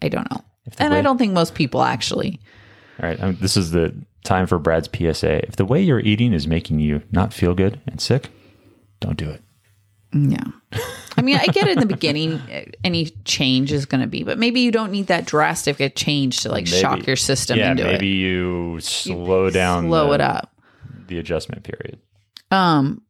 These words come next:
Speaker 1: and, you know, something I have been doing a lot more reading and understanding about, and again, I'm not gonna, any of this will make clear, I'm not gonna pretend like I'm such an expert, but I am very observant.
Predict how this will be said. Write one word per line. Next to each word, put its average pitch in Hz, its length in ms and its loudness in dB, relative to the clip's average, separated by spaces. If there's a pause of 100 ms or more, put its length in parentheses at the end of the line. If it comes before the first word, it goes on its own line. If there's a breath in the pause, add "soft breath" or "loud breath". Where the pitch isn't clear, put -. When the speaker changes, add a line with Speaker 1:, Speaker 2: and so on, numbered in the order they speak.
Speaker 1:
and, 240 200 4
you 233 120 2
know, 233 120 4
something 311 360 0
I 190 480 0
have 185 180 0
been 170 140 2
doing 165 220 2
a 151 60 0
lot 143 340 -2
more 147 640 0
reading 151 440 -2
and 139 100 2
understanding - 600 0
about, - 340 0
and 160 120 2
again, 156 220 2
I'm 170 140 -2
not 180 220 0
gonna, 170 300 0 (260)
any 269 220 2
of 233 140 2
this - 580 -2 (500)
will 165 180 2
make 156 200 0
clear, 147 340 0
I'm 208 160 0
not 226 180 2
gonna 202 140 0
pretend 151 340 -2
like 143 160 -4
I'm 143 140 -2
such - 260 0
an - 80 -6
expert, - 480 -2
but 190 80 2
I 185 140 2
am 196 440 0
very 156 380 2
observant. 139 640 0